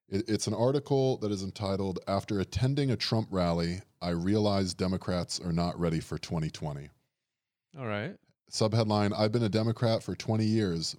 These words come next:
Speaker 1: but this experience made me realize how out of touch my party is with the country at large."
Speaker 2: I mean, I'm on board so far.
Speaker 1: Just the title. "I went to a Trump rally, and that made me realize Dems are not ready for twenty twenty." Uh,
Speaker 2: I mean, I don't disagree with that.
Speaker 1: Yeah, we're, we're
Speaker 2: It,
Speaker 1: not
Speaker 2: it shouldn't take a Trump rally for you to figure that the fuck out, but okay.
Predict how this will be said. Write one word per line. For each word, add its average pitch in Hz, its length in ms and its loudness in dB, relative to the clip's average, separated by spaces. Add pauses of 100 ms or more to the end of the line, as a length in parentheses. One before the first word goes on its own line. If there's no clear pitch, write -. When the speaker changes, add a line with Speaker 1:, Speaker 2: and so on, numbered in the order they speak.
Speaker 1:
but 85 160 -8
this 120 180 2
experience 127 760 0
made 92 160 0
me 90 120 0
realize 90 500 2
how 90 240 0
out 92 140 0
of 90 140 -2
touch - 260 -2
my 85 160 0
party 104 400 2
is 73 300 -4
with - 140 -10
the 82 80 -8
country 78 380 -4
at - 100 -2
large." 76 520 -4 (260)
Speaker 2:
I 156 60 -14
mean, 160 240 -8
I'm 180 140 -8
on 214 120 -6
board 107 220 -4
so 107 100 -12
far. 113 340 -6 (260)
Speaker 1:
Just - 260 0
the 208 80 -2
title. 165 580 2 (320)
"I 117 60 -4
went 139 180 2
to 151 60 0
a 139 40 -2
Trump 131 280 -2
rally, 123 440 2
and 101 100 -4
that 107 160 0
made 107 180 2
me 104 100 -2
realize 98 460 2
Dems 92 320 -4
are 90 40 -6
not 87 180 -6
ready 87 160 -4
for 85 180 -12
twenty 82 320 -8
twenty." 80 380 -14 (520)
Uh, 98 500 2
Speaker 2:
I - 20 0
mean, 185 140 2
I 202 60 2
don't 214 160 -2
disagree 127 400 -4
with 117 120 -6
that. 95 280 -2
Speaker 1:
Yeah, 156 200 4
we're, 131 160 4
we're 147 100 0
Speaker 2:
It, 156 40 2
Speaker 1:
not 151 360 2
Speaker 2:
it 156 100 0
shouldn't 170 260 0
take 156 160 0
a 135 40 0
Trump 214 280 0
rally 143 220 4
for 120 120 -6
you 113 60 0
to 110 40 -4
figure 113 200 0
that 104 200 0
the 104 60 -10
fuck 113 240 0
out, 117 240 0
but 196 120 -4
okay. 220 340 2